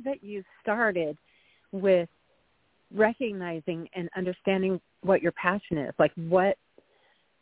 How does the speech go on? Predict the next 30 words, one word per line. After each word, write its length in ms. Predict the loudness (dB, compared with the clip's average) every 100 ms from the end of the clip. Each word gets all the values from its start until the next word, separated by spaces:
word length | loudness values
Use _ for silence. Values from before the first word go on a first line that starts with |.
| _
what 440 | -4 2 4 4 0 _ _ _ _ _ _ -2
enrages 580 | 0 2 0 -2 -6 -6
you, 200 | -10 -10
what 360 | -4 2 2 0 -6
excites 520 | -10 -8 -4 -4 -2
you, 120 | -6
you 120 | -2 0
know, 100 | 0
what 300 | 2 2 0
you 140 | -4
wanna 320 | -6 -6 -8 -10 -12
change, 320 | -8 -8 -8 -12 -12
contribute. 680 | -10 -6 -4 -2 -2 -4 -6 _ _ _ _
Because 420 | -8 -2 2 2 2
when, 260 | -2 -2 -2 -4
when 160 | -2
it's 160 | 0 -4 _ _ _ _ _ 0
when 200 | 2 2
you 120 | 2
know 460 | 2 2 2 0 -4 2
why 520 | 4 4 2 -2 -8 -10
you 160 | -8 -6
want 200 | -8 -8
to 80 | -10
do 220 | -6 -8 -4
something. 480 | -6 -6 -12 -12 -16 _ _ _ _ _ _ _ _ _ 2
And 100 | 2
I 80 | 2
think 240 | -2 -2 2
that, 200 | 2